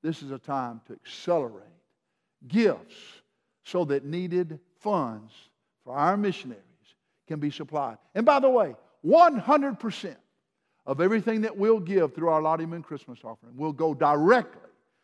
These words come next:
to our missionaries on foreign fields. Would you ask God, as I will,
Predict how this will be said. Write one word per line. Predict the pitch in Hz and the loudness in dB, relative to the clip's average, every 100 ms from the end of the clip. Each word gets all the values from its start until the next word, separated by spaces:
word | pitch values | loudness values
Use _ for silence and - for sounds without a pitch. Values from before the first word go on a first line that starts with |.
| _ | _
to | - | -12
our | 135 160 196 | -2 0 0
missionaries | 180 147 123 120 101 101 _ _ _ _ | -4 -8 -12 -18 -18 _ _ _ _ _
on | 131 117 - | -12 -10 -6
foreign | 147 139 135 135 135 _ _ | -4 -4 -6 -12 -18 _ _
fields. | - 127 101 _ _ _ _ _ _ _ _ _ _ _ | -12 -12 -14 _ _ _ _ _ _ _ _ _ _ _
Would | 151 | -4
you | 165 285 | 2 4
ask | 240 202 - | 4 2 -2
God, | 170 110 - _ _ _ _ _ _ _ _ _ _ _ - | -6 -6 -14 _ _ _ _ _ _ _ _ _ _ _ -2
as | 185 | 2
I | 226 233 | 4 4
will, | 180 117 | 0 -4